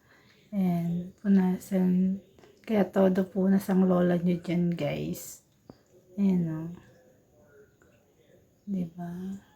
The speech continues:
Oh, pinagpagpagpag ko yan. Baka meron kasi maiwan na malilit na dahon. Kaya, yan.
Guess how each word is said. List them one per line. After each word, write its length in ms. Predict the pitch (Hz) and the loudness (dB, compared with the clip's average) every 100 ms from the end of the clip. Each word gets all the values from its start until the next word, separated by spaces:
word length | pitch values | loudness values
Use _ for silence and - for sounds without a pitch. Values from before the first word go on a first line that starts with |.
| _ _ _ _ _ _ _ _ _ _ _ _ - _ _ 254 | _ _ _ _ _ _ _ _ _ _ _ _ -20 _ _ -10
Oh, 160 | 190 175 | -8 -6
pinagpagpagpag 1040 | 190 175 180 - 185 - 190 180 196 185 - | -2 -2 -2 -4 -6 -4 -6 -4 -4 -6 -2
ko 80 | 196 | 0
yan. 260 | 202 196 | 2 2
Baka 380 | 180 175 - 185 | 2 -2 -2 2
meron 320 | 180 180 175 | 2 2 0
kasi 240 | 185 - 196 | -2 0 2
maiwan 560 | 185 185 180 185 185 | 2 2 2 4 6
na 160 | 180 175 | 4 4
malilit 480 | 180 185 180 175 185 | 4 4 2 2 0
na 160 | 175 | -2
dahon. 720 | 170 170 175 180 175 175 180 - - _ _ _ _ _ _ _ _ _ _ _ _ _ _ _ - | 0 -2 -2 -2 -2 -2 -4 -8 -20 _ _ _ _ _ _ _ _ _ _ _ _ _ _ _ -12
Kaya, 400 | 196 180 170 165 | -4 -2 -2 -4
yan. 560 | 180 185 180 175 180 | -6 -6 -6 -6 -8